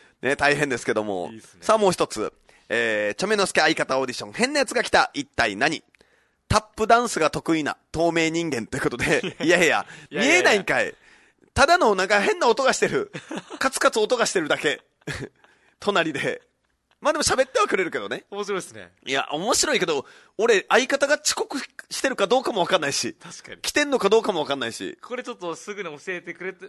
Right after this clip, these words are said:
Speaker 1: でも、え、これちょっと言わせてください。
Speaker 2: うん。
Speaker 1: ちょっとタップダンスまず、タップダンサーオリジンリルに、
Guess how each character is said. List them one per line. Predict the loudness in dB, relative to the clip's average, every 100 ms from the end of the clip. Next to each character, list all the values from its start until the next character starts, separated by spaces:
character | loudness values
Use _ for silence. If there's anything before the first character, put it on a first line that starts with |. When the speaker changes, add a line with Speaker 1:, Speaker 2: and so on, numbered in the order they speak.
| -12
Speaker 1:
で | -2
も、 | 0 0 -4
え、 | -8
こ | -6
れ | -6
ち |
ょ | -6
っ |
と |
言 | -6
わ | -6
せ |
て | -6
く |
だ | -8
さ | -8
い。 |
Speaker 2:
う |
ん。 | -6
Speaker 1:
ち |
ょ | -4 -4
っ |
と | -8
タ | -8
ッ | -8
プ | -6
ダ | -4
ン | -4
ス |
ま | -4 -6
ず、 | -6 -12 _ _ _
タ | -10
ッ | -10
プ | -6
ダ | -8
ン |
サ | -6
ー | -6
オ |
リ | -8
ジ | -8
ン | -8
リ | -8
ル | -8
に、 | -14